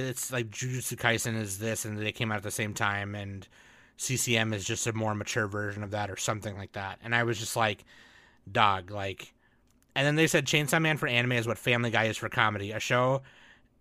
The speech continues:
to advertise for mature audience because of how inappropriate it is. In reality, it will probably be mostly enjoyed by teenage abundances of forbidden fruit always tastes the sweetest."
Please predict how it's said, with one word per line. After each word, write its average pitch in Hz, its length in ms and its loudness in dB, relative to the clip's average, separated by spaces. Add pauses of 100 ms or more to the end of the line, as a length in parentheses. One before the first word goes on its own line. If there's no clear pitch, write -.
to 156 80 2
advertise 117 580 6
for 123 200 -4
mature 190 320 6
audience 123 280 6
because 113 240 0
of 107 60 -4
how 117 180 4
inappropriate 110 640 0
it 98 140 -4
is. - 140 -12 (360)
In 117 100 -2
reality, 143 380 6
it 139 40 2
will 123 120 2
probably 143 260 4
be 131 120 0
mostly 131 320 0
enjoyed 123 240 2
by 110 100 4
teenage 127 380 -2
abundances 113 600 -2
of 107 60 -6
forbidden 110 360 -4
fruit 113 200 -2
always 110 380 -4 (460)
tastes 123 240 2
the 110 60 -6
sweetest." 101 580 -6